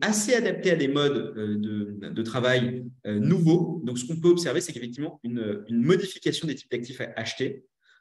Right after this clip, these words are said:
Néanmoins, ça fait deux ans, euh, enfin même plus maintenant, si, trois ans quasiment depuis le covid en deux mille vingt, qu'on, euh, s'attend à une, euh,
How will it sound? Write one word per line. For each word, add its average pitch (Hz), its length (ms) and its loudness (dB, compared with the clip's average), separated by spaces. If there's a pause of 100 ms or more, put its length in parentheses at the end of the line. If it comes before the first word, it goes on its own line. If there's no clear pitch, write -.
(160)
Néanmoins, 196 720 2
ça 127 160 -4
fait 127 160 -4
deux 147 280 4
ans, 156 300 0
euh, 104 100 -6
enfin 107 140 -14
même 127 360 -8
plus 165 200 -4
maintenant, 127 260 -8
si, 127 260 -10 (160)
trois 135 280 0
ans 151 60 -2
quasiment 127 380 -2
depuis 117 260 -6
le 110 60 -10
covid 127 240 -2
en 107 60 -4
deux 107 100 0
mille 107 180 2
vingt, 151 320 -4 (480)
qu'on, 131 240 4
euh, 107 80 2
s'attend 135 480 0
à 110 120 -2
une, 113 240 -2
euh, 92 600 -8